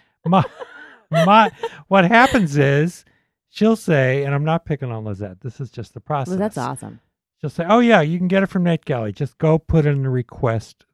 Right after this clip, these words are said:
Speaker 1: there."
Speaker 2: Mm-hmm.
Speaker 1: So I go to NetGalley. NetGalley says, "What is your password?" I don't know what the hell my password is.
Speaker 2: <laughs>
Speaker 1: "Do you need a new password?" "I guess I do." And then I go in, and then I have to hunt around to find,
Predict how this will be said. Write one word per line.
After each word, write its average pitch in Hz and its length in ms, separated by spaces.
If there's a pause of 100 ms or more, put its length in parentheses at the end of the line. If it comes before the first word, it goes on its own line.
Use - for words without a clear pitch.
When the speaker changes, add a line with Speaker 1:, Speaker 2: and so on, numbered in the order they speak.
(100)
Speaker 1:
there." 92 360 (160)
Speaker 2:
Mm-hmm. 147 380 (160)
Speaker 1:
So - 160
I 139 80 (160)
go 147 160
to 156 80
NetGalley. 107 500
NetGalley 117 480
says, 98 240
"What 117 180
is 131 140
your 135 80
password?" 101 540 (1080)
I - 60
don't 262 100
know 156 60
what 107 160
the 101 80
hell 110 160
my 98 160
password 110 600
is. 131 320 (280)
Speaker 2:
<laughs> - 280
Speaker 1:
"Do 139 100
you 139 60
need 151 200
a 151 60
new 147 160
password?" 127 420
"I 113 240
guess 117 240
I 143 200
do." 160 420 (540)
And 175 100
then 494 180
I 453 200
go 240 160
in, 208 340 (240)
and 185 240
then 202 100
I 214 100
have 208 100
to 180 80
hunt 220 320
around 160 500
to 165 120
find, 180 800